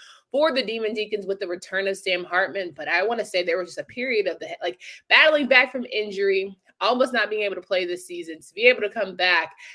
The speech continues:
have the health of Donovan Green and A T Perry, and still not be able to marti-, uh, matriculate much of a season is very frustrating, I'm sure, for the Demon Deacons. Still positive vibes all around. They're going to a bowl game, good stuff, but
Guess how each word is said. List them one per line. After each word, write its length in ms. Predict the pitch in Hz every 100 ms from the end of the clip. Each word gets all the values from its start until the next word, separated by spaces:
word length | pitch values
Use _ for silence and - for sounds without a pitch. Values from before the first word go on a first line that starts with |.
| -
have 340 | 214 247 220
the 180 | 208 190
health 260 | 190 196 190 175
of 120 | 170
Donovan 380 | 175 175 170 165
Green 240 | 165 170
and 80 | 151
A 140 | 156
T 180 | 165 170
Perry, 340 | 170 160 151
and 100 | 147
still 300 | 156 - 214
not 240 | 240 240 175
be 80 | 202
able 220 | 196 185
to 120 | 185
marti-, 340 | 175 165 - - 131 -
uh, 140 | 170
matriculate 680 | 156 - 202 190 180 160 -
much 180 | 170 170
of 120 | 165
a 60 | 151
season 380 | - 165 151
is 160 | 131 147
very 540 | - 170 170 165 160 _ _ _ _ _ _ _
frustrating, 760 | 180 165 - - 117 - 98
I'm 140 | 165 151
sure, 380 | - 123 - -
for 180 | 147
the 120 | 131 151
Demon 280 | 143 139
Deacons. 380 | 139 123 123 131
Still 220 | - 254
positive 480 | 294 285 262 247 226
vibes 360 | 190 185 190 196
all 140 | 180
around. 380 | 170 147 151 185
They're 80 | 160
going 200 | 156 151
to 120 | 214
a 40 | 202
bowl 260 | 151 147
game, 260 | 151 151 175 _
good 180 | 175 165
stuff, 300 | - 110 170 -
but 280 | 214 190 -